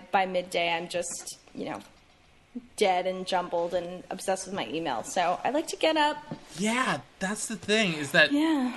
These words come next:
Speaker 2: now, like, mid-, by midday, my creativity is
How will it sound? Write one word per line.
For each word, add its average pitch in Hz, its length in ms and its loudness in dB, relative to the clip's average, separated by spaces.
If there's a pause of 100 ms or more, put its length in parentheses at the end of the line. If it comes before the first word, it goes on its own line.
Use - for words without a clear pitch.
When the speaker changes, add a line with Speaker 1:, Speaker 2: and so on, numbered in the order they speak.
(100)
Speaker 2:
now, 208 360 4 (200)
like, 156 180 -2 (120)
mid-, 175 320 -2
by 165 120 8
midday, 160 760 4
my 127 180 0
creativity 147 640 0
is 95 160 -4